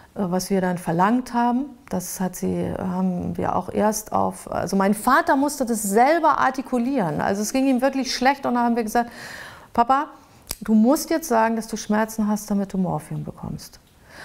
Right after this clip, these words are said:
Und dann sind wir runter in die Pflegestation und haben gesagt, äh, „Mein, äh, Vater hat Schmerzen, er möchte jetzt Morphium“, weil das hatten wir besprochen ganz am Anfang dieser ganzen Geschichte. Und dann haben die doch tatsächlich gesagt, „Das muss er uns selber sagen.“ Und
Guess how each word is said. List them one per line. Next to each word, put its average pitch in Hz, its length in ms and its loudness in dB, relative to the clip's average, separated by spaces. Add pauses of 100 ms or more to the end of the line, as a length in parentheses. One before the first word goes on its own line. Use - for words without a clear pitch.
Und 208 80 2
dann 214 100 6
sind 214 140 4
wir 214 120 4
runter 269 360 2
in 233 100 2
die 220 100 0
Pflegestation 240 680 0
und 220 40 2
haben 214 120 2
gesagt, 208 320 -2
äh, 196 260 -2 (400)
„Mein, 190 340 0
äh, 185 200 -2
Vater 202 300 -2
hat 175 140 -6
Schmerzen, 220 420 0
er - 20 4
möchte 190 260 0
jetzt 170 160 -2
Morphium“, 220 540 0
weil 196 120 2
das 190 160 -2
hatten 196 200 0
wir 202 140 4
besprochen 233 500 0
ganz 214 220 2
am 202 120 -2
Anfang 233 380 0
dieser 208 200 0
ganzen 196 280 -2
Geschichte. 233 460 -4
Und 196 120 -2
dann 180 260 -4 (200)
haben 202 180 0
die 226 120 0
doch 175 140 0
tatsächlich 180 500 -6
gesagt, 196 340 -4 (240)
„Das 170 140 -6
muss 220 220 2
er 214 120 0
uns 190 180 -2
selber 180 320 -4
sagen.“ 156 400 -10 (1700)
Und - 100 -6